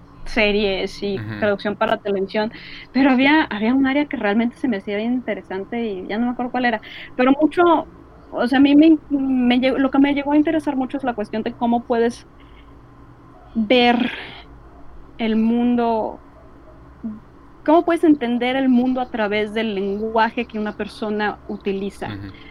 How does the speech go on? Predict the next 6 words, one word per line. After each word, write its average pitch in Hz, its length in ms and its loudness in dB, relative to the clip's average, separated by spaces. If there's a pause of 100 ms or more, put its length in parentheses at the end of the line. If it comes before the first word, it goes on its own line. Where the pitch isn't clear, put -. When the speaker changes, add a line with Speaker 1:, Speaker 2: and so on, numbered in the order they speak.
Speaker 1:
No 233 200 4
necesariamente 226 960 0
su 220 240 -2
idioma, 240 680 4
sino 208 340 -2
también 208 600 -2